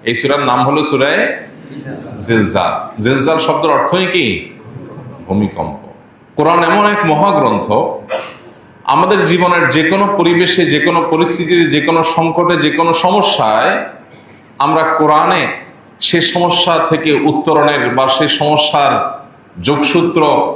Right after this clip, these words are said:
মূলসূত্র বা সে সমস্যা সংক্রান্ত আল্লাহর নির্দেশনা আমরা কোরআনে খুঁজে পাবোই পাবো। আল্লাহ সেজন্য বলেছেন, "মা মিন রতবিন ওয়ালা ইয়াবিসিন ইল্লা ফি কিতাবিম মুবিন।"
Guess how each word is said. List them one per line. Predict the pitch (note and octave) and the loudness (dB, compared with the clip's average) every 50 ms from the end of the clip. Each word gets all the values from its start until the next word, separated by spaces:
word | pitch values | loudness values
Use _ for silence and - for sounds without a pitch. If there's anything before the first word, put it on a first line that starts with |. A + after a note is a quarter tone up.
| - - F#2+ | -8 -2 0
মূলসূত্র | G#2+ C3 D3+ E3+ E3+ - - F3+ E3+ E3+ - D3+ D3 D3 C#3 - - - - - - - - - - - - - - A#2+ | 2 4 4 4 2 2 2 2 2 2 2 2 2 2 2 2 2 0 -2 -4 -6 -12 -16 -20 -20 -20 -20 -16 -4 -2
বা | C3 C#3+ | 0 0
সে | - F3+ F3 | 2 0 0
সমস্যা | E3 F3 F3+ E3 E3 E3 - - F3 D#3 D3 D3 D3+ D3+ | 0 0 0 0 0 0 0 0 0 0 2 2 2 2
সংক্রান্ত | D3+ D3 D3 C#3+ - - E3 F#3+ G#3 G3+ F#3 - G#3 | 0 0 0 -2 0 0 0 2 2 2 0 2 2
আল্লাহর | G#3 G#3+ G#3 F3 - - C#3 C#3+ C#3 C#3 C3+ C3+ | 2 2 2 2 2 2 2 2 2 2 2 0
নির্দেশনা | C3+ C3 B2 A#2+ A2+ C#3+ D3 C#3 - D#3+ E3 E3 | 0 0 0 0 0 -2 -2 0 -2 -2 0 0
আমরা | C#3+ B2+ B2 A#2 A#2 | 0 0 0 0 0
কোরআনে | B2 A#2+ - A#2+ A2+ G#2+ G#2+ A2 | 0 0 0 0 0 0 0 -2
খুঁজে | G#2+ - - A2 A2+ B2 | -4 -4 -6 -2 -2 -2
পাবোই | A#2 - B2 A#2+ C#3 D3+ F3+ G3 F3+ B2+ B2+ | 0 0 0 2 2 4 2 2 2 2 2
পাবো। | B2 G#2+ G2 G2 F2+ - - - - - - - - - - - | 2 2 2 2 0 -2 -6 -10 -16 -20 -20 -20 -20 -20 -8 -4
আল্লাহ | - C3+ C#3+ C#3 | -2 0 0 0
সেজন্য | C#3 D#3+ D#3+ F#3+ F#3+ F3+ E3+ | 0 0 0 0 0 0 0
বলেছেন, | D#3 D#3 D3+ D#3 D3+ C#3 C#3 | 0 0 0 0 0 -2 -2
"মা | C3+ C3+ C#3 D3 D#3 | 0 2 2 2 2
মিন | D3+ C#3+ C#3 B2+ | 2 0 0 0
রতবিন | C#3 C#3+ C#3+ C#3+ C#3+ C3+ C3+ C3 | 0 0 0 0 0 0 0 2
ওয়ালা | C3 C3 B2+ B2 B2 | 2 2 2 2 2
ইয়াবিসিন | C3+ D3+ D3+ C#3+ C3 C3+ C3+ A#2+ G#2 | 0 0 0 0 -2 -2 -4 -4 -4
ইল্লা | B2+ C3 B2+ B2 B2 A#2+ A#2+ | -2 0 0 0 0 0 0
ফি | D3+ F3+ G#3 A#3 D#4 - - - - - - - - - - | 0 0 0 -2 -4 -8 -14 -20 -20 -20 -20 -20 -20 -6 -4
কিতাবিম | B2 A#2 - D3 C#3+ C#3+ C#3+ C3+ B2+ | -4 -2 0 0 0 2 2 2 2
মুবিন।" | B2 B2+ B2 - G#3+ A3+ - - - - - | 2 2 2 2 2 0 0 -4 -6 -10 -16